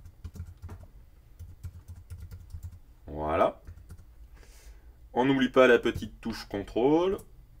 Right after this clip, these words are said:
Save pour enregistrer. On sort de tout ça. Et on va lancer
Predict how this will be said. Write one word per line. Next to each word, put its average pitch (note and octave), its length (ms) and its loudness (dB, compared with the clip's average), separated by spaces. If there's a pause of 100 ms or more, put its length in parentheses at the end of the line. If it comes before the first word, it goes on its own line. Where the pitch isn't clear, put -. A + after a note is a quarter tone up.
(140)
Save F#2+ 540 -6
pour D#2 140 -10
enregistrer. D#2+ 880 -4 (680)
On E2 100 -10
sort C#3 440 -2
de G2 100 -8
tout E2 160 -12
ça. - 380 -2 (1300)
Et D3+ 200 2 (800)
on B2+ 100 -2
va D#3 140 6
lancer C3+ 440 0